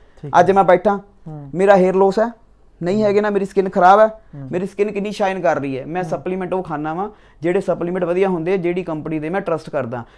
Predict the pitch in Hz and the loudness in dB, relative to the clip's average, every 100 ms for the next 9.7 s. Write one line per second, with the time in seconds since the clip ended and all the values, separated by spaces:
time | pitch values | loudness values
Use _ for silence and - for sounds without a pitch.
0 | - 143 190 196 190 190 185 180 180 185 | -8 -2 0 0 0 2 6 6 4 -2
1 | 202 196 170 170 170 170 170 147 117 113 | -2 0 0 0 -2 -2 -4 -6 -8 -10
2 | 107 _ 151 143 135 160 175 185 143 135 | -14 _ -18 -12 -6 -2 -2 -2 -4 -6
3 | 113 104 _ - _ - - 127 175 190 | -6 -12 _ -20 _ -20 -14 0 2 4
4 | 214 196 190 185 196 190 196 185 175 214 | 0 -2 -4 -4 0 0 0 -2 -2 -2
5 | 190 185 165 165 214 - - _ - 190 | 0 -2 -2 -2 -2 -2 -12 _ -6 -4
6 | 190 190 190 180 170 240 247 - 160 196 | -2 -2 -2 -2 2 2 2 -2 2 2
7 | 170 160 170 165 165 175 160 156 180 175 | 2 0 -2 -6 -6 -6 -4 -2 0 2
8 | 180 - 165 170 147 156 185 - 147 165 | 0 -2 -6 -6 -4 -2 -2 -4 -6 -6
9 | 160 156 160 160 147 143 190 | -4 -4 -4 -6 -6 -4 -4